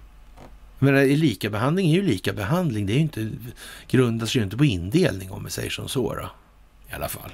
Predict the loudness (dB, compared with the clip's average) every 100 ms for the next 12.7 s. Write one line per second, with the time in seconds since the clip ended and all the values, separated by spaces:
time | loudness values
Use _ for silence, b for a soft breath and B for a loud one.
0 | -16 -20 -20 B B B B B B 0
1 | 2 2 0 0 0 -2 -2 -2 -2 0
2 | 2 2 2 -2 -4 -4 -4 -2 -2 -2
3 | -4 -6 -2 -4 -4 -4 -4 -4 -6 -2
4 | -2 -2 -8 -20 -20 -20 -20 -20 -20 -20
5 | -20 -12 -12 B B B B 2 2 2
6 | _ 2 4 4 4 4 2 -6 -14 -4
7 | -4 0 0 0 0 2 4 2 4 4
8 | 4 2 2 4 2 2 4 6 4 4
9 | 2 -2 -4 -4 -4 -2 0 -2 -2 -4
10 | -4 -8 -6 -6 -2 -2 -4 -6 -6 -4
11 | -4 -4 -6 -6 -6 -6 -8 -8 -8 -8
12 | -8 -8 -6 -6 -6 -8 -10